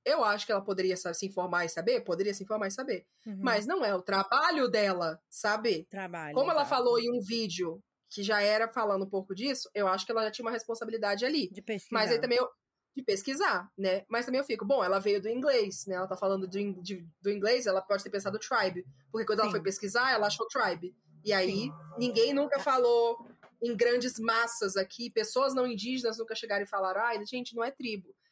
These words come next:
Speaker 1: É a gente que fica gritando, feito um bando de
Speaker 2: Sim.
Speaker 1: fala da puta.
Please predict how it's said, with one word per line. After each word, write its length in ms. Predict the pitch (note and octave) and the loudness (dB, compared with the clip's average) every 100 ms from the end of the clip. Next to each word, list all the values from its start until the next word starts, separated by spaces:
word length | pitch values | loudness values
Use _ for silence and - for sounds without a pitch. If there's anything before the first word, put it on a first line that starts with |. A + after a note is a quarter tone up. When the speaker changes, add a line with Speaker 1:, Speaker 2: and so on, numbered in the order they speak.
| - | -2
Speaker 1:
É 80 | G3 | 0
a 60 | |
gente 220 | G3 A3 - | 0 -2 -6
que 60 | |
fica 120 | - A3+ | -6 -4
gritando, 720 | C4 D#4 - C#4+ E4 F#3+ F3 _ _ _ _ | -2 0 4 4 2 -4 -10 _ _ _ _
feito 220 | - G3 A3 | -6 -4 0
um 20 | |
bando 140 | G#3+ | -2
de 60 | G#3+ | -2
Speaker 2:
Sim. 0 | |
Speaker 1:
fala 180 | G#3 A3 | 0 2
da 140 | D4 | 2
puta. 480 | F#4 D4+ D#4 - | 2 2 2 0